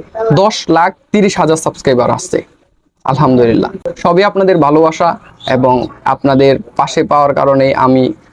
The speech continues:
আজকে এই পর্যায়ে যাইতে পারছি। সবাইকে অসংখ্য ধন্যবাদ, এভাবেই আমার পাশে থাকবেন।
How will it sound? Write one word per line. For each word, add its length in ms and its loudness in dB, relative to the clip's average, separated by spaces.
আজকে 240 -4
এই 100 2
পর্যায়ে 360 2
যাইতে 260 0
পারছি। 280 0
সবাইকে 400 0
অসংখ্য 400 0
ধন্যবাদ, 420 0
এভাবেই 380 2
আমার 240 0
পাশে 260 -6
থাকবেন। 320 -2